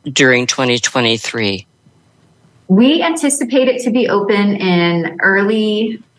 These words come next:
Speaker 2: twenty twenty-three. At this point, we're not exactly sure. So watch in the media. We'll do a press release. Louise will let you know. You'll get the information, um, first,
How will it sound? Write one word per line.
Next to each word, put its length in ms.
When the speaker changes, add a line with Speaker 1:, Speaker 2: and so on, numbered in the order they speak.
Speaker 2:
twenty 280
twenty-three. 640
At 100
this 180
point, 240
we're 100
not 280
exactly 500
sure. 440
So 600
watch 640
in 120
the 60
media. 400
We'll 160
do 220
a 20
press 300
release. 340
Louise 360
will 120
let 200
you 100
know. 500
You'll 120
get 240
the 440
information, 1000
um, 520
first, 480